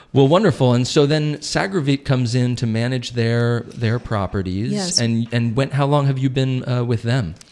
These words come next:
Speaker 2: Um, it's, it's about almost three years. Um, they have, uh, three wonderful wine estates, historic wine estates.
Speaker 1: Right.
Speaker 2: Um, Umbria, we have Castel di Magione. It's a twelfth century castle. It was a hospitium as well, a hospital for pilgrims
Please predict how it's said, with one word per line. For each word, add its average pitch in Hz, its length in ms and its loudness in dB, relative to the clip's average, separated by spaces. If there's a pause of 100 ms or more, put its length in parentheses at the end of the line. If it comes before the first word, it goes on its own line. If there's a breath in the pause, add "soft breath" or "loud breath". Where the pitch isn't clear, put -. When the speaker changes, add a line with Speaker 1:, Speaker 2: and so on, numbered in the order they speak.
Speaker 2:
Um, 202 180 -2
it's, 208 300 -6
it's 233 160 -8
about 254 260 -8
almost 214 300 -2
three 208 220 -4
years. 196 600 -2 (460 loud breath)
Um, 180 380 2
they 202 240 -2
have, 185 720 -6
uh, 156 220 -4
three 214 640 -4 (140)
wonderful 180 420 -2
wine 156 260 -2
estates, - 400 -6
historic 165 540 -4
wine 151 160 -2
estates. - 560 -4
Speaker 1:
Right. 107 100 0
Speaker 2:
Um, 143 320 0 (240)
Umbria, 208 640 -2
we 156 120 -8
have - 120 -8
Castel 151 300 -2
di 147 100 -4
Magione. 180 460 0
It's 180 160 -2
a - 60 -6
twelfth 147 300 -2
century - 320 -6
castle. 160 640 -4 (540 loud breath)
It 170 160 -2
was 147 240 -2 (180)
a 147 140 -4
hospitium 160 640 -4
as 131 140 -10
well, 151 180 -4
a - 20 -6
hospital 147 440 -4
for 147 120 -10
pilgrims 147 640 -2